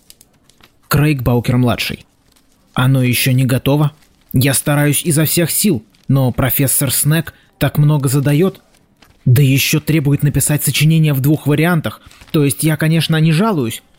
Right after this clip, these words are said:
Извини». Скорпиус. «Начни заново. Сначала что не готово?» Крейг Баукер-младший. «Твое домашнее задание по зелеварению?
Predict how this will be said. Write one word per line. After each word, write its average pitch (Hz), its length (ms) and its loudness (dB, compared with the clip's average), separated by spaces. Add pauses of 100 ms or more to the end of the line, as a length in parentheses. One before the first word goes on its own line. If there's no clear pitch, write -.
(320)
Извини». 127 500 2 (560)
Скорпиус. - 680 -6 (460)
«Начни 113 420 2
заново. 131 500 0 (220)
Сначала 147 640 0 (200)
что - 580 -2
не 98 180 -4
готово?» 80 520 -4 (800)
Крейг 123 320 0
Баукер-младший. 120 840 0 (500)
«Твое 147 280 2
домашнее 151 440 0
задание 135 460 0
по 139 120 -2
зелеварению? 139 720 2